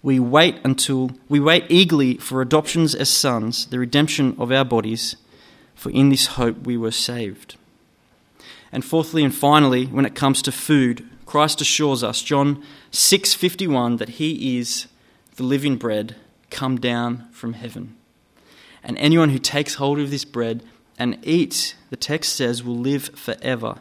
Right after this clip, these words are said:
Blessed are those who hunger and thirst for righteousness, for the kingdom of God is theirs. By the way, here, this picture of the green grass and the still waters, it's in complete contrast to the desert, arid regions surrounding Bethlehem,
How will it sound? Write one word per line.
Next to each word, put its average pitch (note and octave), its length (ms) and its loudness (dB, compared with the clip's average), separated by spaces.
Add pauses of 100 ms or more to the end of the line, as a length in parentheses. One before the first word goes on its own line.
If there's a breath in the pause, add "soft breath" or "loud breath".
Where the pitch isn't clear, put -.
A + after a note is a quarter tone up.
(440 soft breath)
Blessed D#3+ 360 2
are D3+ 100 -2
those C3+ 340 -2
who B2+ 120 -6
hunger C3+ 340 -4
and C#3 120 -4
thirst B2 380 -6
for - 160 -14
righteousness, C3 680 -8
for - 100 -18
the C3 80 -16
kingdom E3+ 340 -8
of C3+ 140 -12
God A2 240 -10
is C#3 160 -14
theirs. D#3+ 540 -14 (1500 soft breath)
By G3+ 120 2
the G#3 60 2
way, F#3 140 4
here, D#3 120 0
this F3 120 -4
picture F#3+ 300 -2
of D3+ 80 -4
the C#3+ 60 -2
green D3 320 0
grass B2+ 480 2
and B2+ 80 -4
the A#2+ 40 -4
still C3 280 -6
waters, A#2 400 -6 (720)
it's E3+ 140 -2
in F3+ 100 2
complete D#3+ 640 0
contrast B2+ 840 -4 (400 soft breath)
to C3 100 -10
the A#2+ 80 -10
desert, A#2+ 380 0 (180)
arid A#2+ 320 0
regions A#2 600 -4
surrounding B2 480 2
Bethlehem, A#2 720 -2